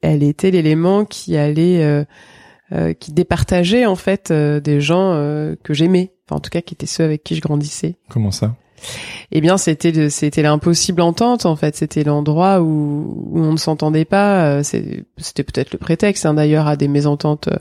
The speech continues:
Speaker 1: plus profondes, mais en tout cas ça s'articulait beaucoup autour de, autour de ça. Donc, euh, j'ai réalisé ça, euh,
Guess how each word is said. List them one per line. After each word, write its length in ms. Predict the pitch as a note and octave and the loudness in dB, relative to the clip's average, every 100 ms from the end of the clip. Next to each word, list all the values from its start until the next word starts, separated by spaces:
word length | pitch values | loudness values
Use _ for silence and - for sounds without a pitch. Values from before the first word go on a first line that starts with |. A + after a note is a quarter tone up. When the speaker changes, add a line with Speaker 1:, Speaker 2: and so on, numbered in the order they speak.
| - | -4
Speaker 1:
plus 120 | D3+ | -8
profondes, 540 | - D#3+ - G#3 F#3 | -4 -4 0 0 2
mais 160 | D#3+ D#3 | 0 2
en 100 | D3 | 2
tout 120 | - | -2
cas 180 | - F#3 | -2 0
ça 120 | F3+ | 0
s'articulait 560 | E3 D#3 - - - D#3 | -2 -4 -6 -12 -2 -2
beaucoup 300 | D3 D#3 - | -2 -6 -4
autour 240 | D#3 - D3+ | -2 -2 0
de, 300 | D3+ D3 D3+ - - - - _ _ _ _ | 2 0 -2 -8 -20 -20 -20 _ _ _ _
autour 240 | E3 D#3+ D#3+ | -2 0 0
de 100 | D#3+ | 0
ça. 300 | - G3+ G#3+ _ _ _ | 2 0 -2 _ _ _
Donc, 320 | F3 E3 E3+ | -2 -2 0
euh, 100 | F3+ - | -2 0
j'ai 300 | C#3+ E3 E3+ | 0 0 0
réalisé 500 | E3+ F3 F3 E3+ E3+ | 0 0 0 0 -2
ça, 440 | - F3+ F3 E3+ | 0 0 2 4
euh, 200 | D3 C#3+ | 2 0